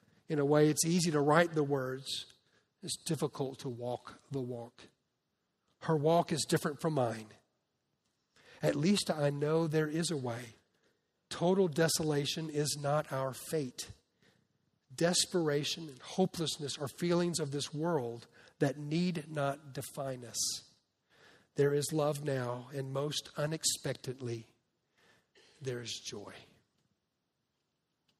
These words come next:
Dear brothers and sisters, whether you've come out of a trial, <laughs> whether you're about to go into a trial, or whether you're right in the middle of a trial right now,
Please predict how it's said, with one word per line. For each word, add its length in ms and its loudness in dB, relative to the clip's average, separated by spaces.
Dear 140 -8
brothers 480 -6
and 100 -10
sisters, 580 -6
whether 180 -2
you've 240 -6
come 160 -2
out 140 4
of 100 2
a 40 -2
trial, 500 0
<laughs> 1080 -20
whether 220 -6
you're 180 0
about 340 0
to 80 -8
go 220 -4
into 320 0
a 60 -2
trial, 500 0
or 80 -6
whether 260 2
you're 220 -4
right 420 -4
in 140 -4
the 60 -6
middle 340 -4
of 80 -8
a 80 -10
trial 380 -8
right 220 -10
now, 260 -12